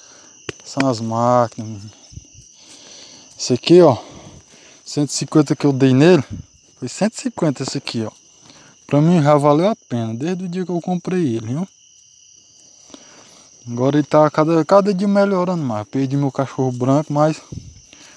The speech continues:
arranjei, já tinha esse aqui, o rajado. Vocês já conhecem. E tinha esse vermelho aqui. Que eu já, não tinha não, comprei ele de um tio da, tio da, da minha namorada.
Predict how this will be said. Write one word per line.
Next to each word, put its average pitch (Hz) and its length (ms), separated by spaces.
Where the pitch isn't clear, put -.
arranjei, 139 540
já 131 220
tinha 135 220
esse 127 180
aqui, 147 300
o 170 80
rajado. 131 540
Vocês - 220
já 110 160
conhecem. 117 480
E 123 60
tinha 147 220
esse 147 180
vermelho 139 500
aqui. 120 320
Que - 80
eu 117 140
já, 113 240
não 143 180
tinha 202 200
não, 139 180
comprei 143 400
ele 139 100
de 131 100
um 135 280
tio 175 200
da, 175 140
tio 165 180
da, 175 120
da 156 360
minha 156 120
namorada. 147 540